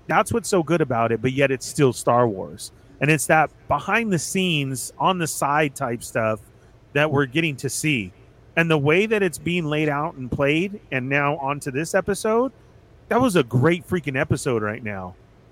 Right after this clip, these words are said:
That was amazing. Like, there was so much depth in it, so much feeling. Like, i-, if you're not all in, I, I don't get how not, 'cause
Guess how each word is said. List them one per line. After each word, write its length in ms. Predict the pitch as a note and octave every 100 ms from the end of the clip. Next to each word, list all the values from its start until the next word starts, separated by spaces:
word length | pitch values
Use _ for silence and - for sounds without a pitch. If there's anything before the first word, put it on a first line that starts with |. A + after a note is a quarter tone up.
| -
That 80 | F#3
was 260 | A3+ D3+
amazing. 760 | C3+ B2+ D3 E3+ D#3+ B2 G#2 A2
Like, 260 | C3+ C3+ - -
there 120 | F3+
was 140 | A3+
so 280 | - - F3+
much 420 | F3+ F3+ F3 - - - - - _ B2+
depth 340 | B2+ C3 C3+ F3
in 120 | F3+
it, 180 | A#3 A3 - - - -
so 220 | - E3+
much 340 | E3 D3+ - - -
feeling. 640 | C#3+ D#3+ F#3+ A3 A#3+ A3+ C#3
Like, 520 | C3+ C3 C3 B2+ - - - - - - - -
i-, 40 | F3
if 280 | F#3 D#3+ D#3+
you're 200 | A3+ B3+
not 260 | G#3+ C3
all 320 | C3 E3 D#3+
in, 360 | D#3 G#3+ D#3 C3+
I, 340 | C3 D#3+ - C#3+
I 40 |
don't 160 | E3 C#3+
get 180 | D3+ C#3
how 160 | C3
not, 380 | A#2 - D3+ A2+ -
'cause 560 | C#3 B2+ B2 A2 -